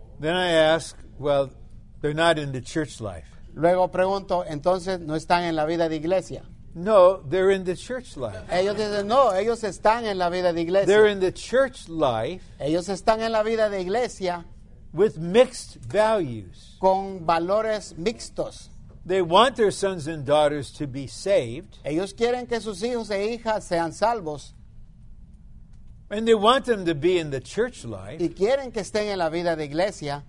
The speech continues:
Speaker 1: But don't be extreme about it.
Speaker 2: Pero no vayan al extremo.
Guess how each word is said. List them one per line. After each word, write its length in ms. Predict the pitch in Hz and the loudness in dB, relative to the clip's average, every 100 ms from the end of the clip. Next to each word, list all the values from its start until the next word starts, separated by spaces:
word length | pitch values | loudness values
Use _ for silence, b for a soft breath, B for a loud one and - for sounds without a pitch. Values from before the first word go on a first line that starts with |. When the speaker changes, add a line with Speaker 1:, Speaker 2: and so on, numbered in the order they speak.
| - - - - - - - - - - - - - - | -18 -20 -20 -20 -20 -20 -20 -20 -20 -20 -20 -20 -20 -2
Speaker 1:
But 200 | 170 170 | 0 6
don't 260 | 233 277 190 | 8 8 6
be 180 | 247 | 6
extreme 840 | 208 - - - 185 214 262 285 269 | 6 4 -8 -6 2 4 4 0 0
about 540 | 202 139 110 95 92 101 | 0 0 -2 -4 -6 -8
it. 220 | 151 190 | -8 0
Speaker 2:
Pero 280 | 185 180 170 | 2 2 0
no 220 | 202 247 | 0 0
vayan 360 | 233 269 254 208 | 2 0 0 -2
al 120 | 170 | -4
extremo. 720 | 156 - 185 262 311 147 | -6 -2 0 0 -2 -8